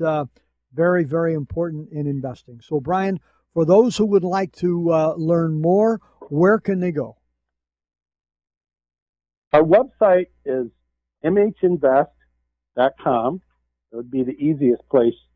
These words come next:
Speaker 2: uh, uh, to seek out, uh, information on our firm, Miller Howard Investments,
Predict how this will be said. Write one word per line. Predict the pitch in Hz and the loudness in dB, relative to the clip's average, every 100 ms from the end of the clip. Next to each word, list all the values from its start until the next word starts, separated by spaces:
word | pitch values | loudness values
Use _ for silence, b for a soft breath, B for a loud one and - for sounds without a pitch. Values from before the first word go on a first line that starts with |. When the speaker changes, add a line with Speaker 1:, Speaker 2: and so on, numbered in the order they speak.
| - | -12
Speaker 2:
uh, | 117 113 113 - - | -8 -6 -6 -8 -12
uh, | 113 110 107 - _ | -10 -8 -10 -12 _
to | 117 104 - _ _ _ _ _ | -2 -2 -6 _ _ _ _ _
seek | 143 - | 2 4
out, | 135 131 127 _ | 4 4 2 _
uh, | 120 117 113 - | -6 -4 -6 -4
information | 143 139 123 123 - 117 | -2 -2 -2 -2 -2 -4
on | 113 110 | -2 -2
our | 107 104 | -4 -6
firm, | 117 110 104 104 _ | -6 -6 -8 -12 _
Miller | - 123 139 143 | -8 2 4 4
Howard | 123 123 120 117 | 4 4 4 2
Investments, | 110 104 - - 98 | -2 -4 -6 -14 -20